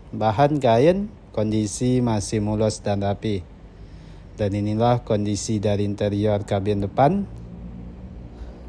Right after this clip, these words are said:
Head unit udah monitor. Semua elektrikal masih berfungsi dengan baik dan normal. Dan untuk harga mobil ini kita buka di angka dua puluh sembilan juta rupiah, kondisi pajak off.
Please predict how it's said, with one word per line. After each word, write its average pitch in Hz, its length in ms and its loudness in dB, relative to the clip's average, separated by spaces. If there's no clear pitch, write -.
Head 131 160 2
unit 139 400 4
udah 123 240 6
monitor. 120 640 6
Semua 120 640 0
elektrikal 117 640 4
masih 110 480 0
berfungsi 104 480 -2
dengan 107 320 2
baik 107 240 4
dan 104 240 0
normal. 143 640 2
Dan 107 240 2
untuk 104 320 -2
harga 104 480 4
mobil 107 480 4
ini 107 160 0
kita 104 240 0
buka 110 560 4
di 104 160 0
angka 98 720 0
dua 113 560 4
puluh 110 240 0
sembilan 107 480 4
juta 104 320 2
rupiah, 110 560 4
kondisi 107 960 0
pajak 101 560 0
off. - 320 0